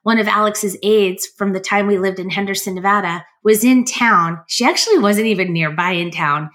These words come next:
She was a couple hours away. She wanted to go out of her way to come by to see Alex. I'm not kidding. I feel like I need to create this boy a fan page. Maybe it's time for Alex to have his own Facebook page. But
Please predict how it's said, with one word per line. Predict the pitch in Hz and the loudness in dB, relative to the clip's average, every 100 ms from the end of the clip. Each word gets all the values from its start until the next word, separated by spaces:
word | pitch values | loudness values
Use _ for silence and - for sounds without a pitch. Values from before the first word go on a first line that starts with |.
| - | -6
She | - | 2
was | 320 339 | 2 2
a | |
couple | - - - 214 190 | -2 -2 -2 -2 -2
hours | 190 190 165 | 0 0 -2
away. | 165 165 185 240 - _ _ _ - | -4 -4 -4 -4 -8 _ _ _ -6
She | - - 277 | -2 2 4
wanted | 254 214 214 196 | 4 4 4 0
to | - | -4
go | 185 180 175 | -8 -6 -2
out | 180 185 | 0 0
of | 202 | 0
her | 202 196 | 0 0
way | 180 180 185 202 - _ | 0 -2 -4 -6 -14 _
to | - | -8
come | 202 - 202 | -4 -2 0
by | 180 175 | 0 -2
to | 175 | -2
see | 180 190 175 | -6 -6 -4
Alex. | 160 160 - - - - - - | -4 -4 -8 -18 -20 -20 -20 -2
I'm | 233 254 | 4 4
not | 254 247 | 4 0
kidding. | 185 175 160 160 _ - | -4 -4 -4 -8 _ -2
I | 220 | -2
feel | 220 240 | 0 2
like | 254 311 262 | 2 2 2
I | |
need | 220 185 185 | 2 2 0
to | 190 | -6
create | - 165 165 | -4 -4 -4
this | 180 180 - | -4 -6 -6
boy | 160 151 143 156 | -4 -4 -6 -10
a | 170 | -10
fan | 170 160 160 | -6 -4 -6
page. | 160 147 - - _ _ _ | -10 -12 -14 -18 _ _ _
Maybe | 208 226 247 | 2 4 4
it's | 247 - | 2 0
time | 208 190 | -2 -2
for | 170 | -4
Alex | 165 175 - | -4 -4 -6
to | |
have | 180 165 | -8 -6
his | 165 | -6
own | 160 | -8
Facebook | 160 156 147 - 98 _ | -8 -10 -10 -14 -20 _
page. | - - - - _ _ _ _ _ _ _ _ _ _ _ - | -14 -14 -16 -20 _ _ _ _ _ _ _ _ _ _ _ -2
But | 214 - | -2 -2